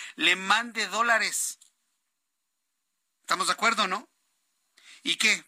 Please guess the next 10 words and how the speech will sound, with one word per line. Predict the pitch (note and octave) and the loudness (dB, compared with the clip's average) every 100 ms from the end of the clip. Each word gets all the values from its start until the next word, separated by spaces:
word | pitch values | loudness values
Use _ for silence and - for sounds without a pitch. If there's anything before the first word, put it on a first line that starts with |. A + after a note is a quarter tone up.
| - | 0
¿Va | F#3+ | 2
a | |
gastar | F#3+ F3 F#3+ F#3 | 2 0 -2 -2
la | F3+ | -2
señora | - D#3 E3+ E3+ | -2 -2 0 2
en | D#3+ D3+ C3+ | 2 0 0
dólares | E3 F3+ E3+ D#3 C3+ | 2 4 2 2 0
en | |
Estados | B2+ E3 D#3+ C#3 | 0 2 2 2
Unidos? | D3 F#3 F#3 | 0 0 0